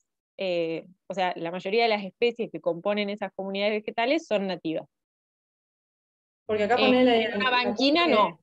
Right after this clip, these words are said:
Speaker 1: por ejemplo.
Speaker 2: Claro.
Speaker 1: O varía,
Speaker 2: Eh,
Speaker 1: pero en general no.
Speaker 2: de, de ir a un, una vez fuimos a un campo,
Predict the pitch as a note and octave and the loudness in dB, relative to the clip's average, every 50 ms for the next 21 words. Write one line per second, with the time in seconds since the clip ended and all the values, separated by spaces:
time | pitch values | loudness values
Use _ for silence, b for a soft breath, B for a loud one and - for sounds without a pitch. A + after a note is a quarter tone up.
0 | _ _ - - - - - - F#3+ F3 E3+ - D#3+ - - _ _ G3+ G#3 G3+ | _ _ -10 -10 -8 -8 -6 -6 -6 -6 -6 -8 -10 -12 -12 _ _ -6 -4 -4
1 | G3 F#3 F#3 - _ _ _ _ _ _ _ _ _ _ _ _ _ _ _ _ | -4 -6 -8 -12 _ _ _ _ _ _ _ _ _ _ _ _ _ _ _ _
2 | - G3 F#3+ F#3+ F#3 F3+ G#3 G#3 G3+ F3+ E3+ E3 E3 - - F#3 F3 E3+ F3 - | 2 4 4 4 4 4 2 2 2 2 0 0 -2 -6 -2 0 0 0 0 0
3 | F3+ F#3 F3+ F#3 F#3 F#3 F3+ F3 E3 D#3+ - _ _ _ _ _ _ _ _ _ | 0 0 0 0 -2 -4 -4 -6 -8 -10 -14 _ _ _ _ _ _ _ _ _
4 | _ _ _ _ _ _ _ - G3+ F3 C#3 C#3 D#3 F#3+ G3 G3 F#3+ G3 G#3 A3 | _ _ _ _ _ _ _ -6 -6 -6 -6 -8 -8 -8 -6 -4 -4 -2 -2 0
5 | A3 A3 G#3 G#3 G3+ G#3 G#3 G#3+ G#3+ G#3 G#3 G#3 G#3+ G#3+ - - - G#3+ G#3+ G#3+ | 2 2 2 0 0 -2 -2 -2 -2 0 0 0 0 -2 -4 -4 -2 0 0 0
6 | G#3 G#3 - G3 F#3 F#3 G3 G#3 G#3 G#3 G#3+ A3 A3 A3+ A3 A#3+ A3 G#3+ G3+ F#3+ | -2 -2 -4 -2 0 0 0 0 2 2 2 2 2 2 2 4 4 4 4 4
7 | F#3 F3 F3 F3 | 2 -2 -4 -8